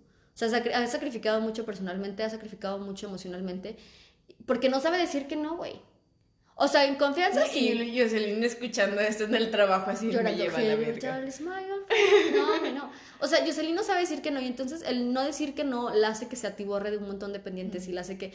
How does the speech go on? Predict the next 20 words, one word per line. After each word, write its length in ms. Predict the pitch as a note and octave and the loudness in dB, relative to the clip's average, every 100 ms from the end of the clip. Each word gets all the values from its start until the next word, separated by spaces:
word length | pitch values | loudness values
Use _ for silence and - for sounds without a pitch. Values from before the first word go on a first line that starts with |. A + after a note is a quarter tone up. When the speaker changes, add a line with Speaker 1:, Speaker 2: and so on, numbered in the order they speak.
| - - | -16 -12
Speaker 1:
siempre 320 | - A3+ A3 | -4 -2 -2
esté 200 | A3 A3 | -2 -4
como, 400 | A3+ A#3+ G#3+ - D4+ | -4 -6 -8 -10 -6
"Oh, 460 | D#4 D4+ C#4 - - - | 0 2 0 -6 -18 -14
diablos". 580 | B3 B3+ B3 B3 - - - - - | -2 0 0 -2 -8 -12 -20 -20 -2
Pero 240 | D4+ E4+ | 2 2
siento 560 | E4 F4+ F4 E4 E4 G#4 - _ _ _ _ - | 2 2 2 0 -4 -6 -14 _ _ _ _ -2
que 100 | C#4+ | 0
es 80 | C#4+ | 0
parte 400 | - D4+ C#4+ D#4+ | 2 2 2 0
de 140 | E4+ | 0
la 160 | C#4 A#3+ | 0 -2
personalidad 500 | G#3+ G#3+ G#3 G3+ G#3+ | -4 -4 -6 -4 -4
de 100 | A#3+ | -4
Jocelyn 380 | B3 G3+ G3 G3+ | -4 -6 -6 -6
porque 240 | A3+ A3+ | -8 -6
no 140 | G3 G3 | -6 -6
sabe 220 | G#3 G3 | -6 -6
estar 280 | G3 D#3+ F3+ | -8 -12 -10
quieta. 300 | F3+ F3 | -12 -12